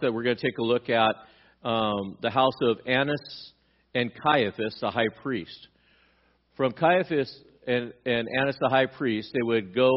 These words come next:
over to see Pilate, back over here by the, at the Antonio Fortress. From there, they would go see Herod. Herod wouldn't want anything to do with them, send them back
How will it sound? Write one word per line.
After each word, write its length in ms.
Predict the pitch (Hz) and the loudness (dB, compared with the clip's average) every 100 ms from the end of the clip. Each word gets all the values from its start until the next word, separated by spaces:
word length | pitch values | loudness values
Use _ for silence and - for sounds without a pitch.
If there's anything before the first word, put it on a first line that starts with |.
| 131 | 2
over 180 | 123 123 | -2 -2
to 100 | 117 - | -6 -8
see 220 | - 131 | -6 -6
Pilate, 540 | - 139 131 101 104 - - _ _ _ | 0 2 4 2 -2 -4 -16 _ _ _
back 240 | 127 139 - | 2 2 2
over 180 | 151 131 | -2 0
here 160 | 135 | -2
by 200 | 120 123 | 0 0
the, 160 | 117 120 | 2 0
at 420 | 113 - 123 117 | -2 -2 -2 -2
the 140 | 127 117 | -2 -4
Antonio 480 | 110 143 127 113 101 | -2 -4 -4 -4 -2
Fortress. 380 | 127 127 110 - | -2 -2 -6 -10
From 180 | 127 120 | -8 -2
there, 380 | 151 151 120 - - - _ - | 2 2 0 -6 -20 -20 _ -2
they 100 | 131 | 0
would 140 | 127 | 2
go 140 | 139 | 2
see 220 | 131 147 120 | 0 -2 -4
Herod. 500 | 131 147 175 208 - _ _ _ _ _ - | 0 2 2 -2 -8 _ _ _ _ _ -2
Herod 300 | 147 175 147 | 2 2 2
wouldn't 240 | 147 147 | 0 0
want 220 | 139 139 | 2 2
anything 280 | 139 127 131 | 2 -2 -2
to 60 | 123 | -2
do 140 | 117 | 2
with 160 | 120 117 | 2 2
them, 160 | 120 113 | 0 -2
send 240 | 143 131 | -2 0
them 180 | 113 95 | -2 0
back 440 | 135 147 175 - | 2 2 0 -10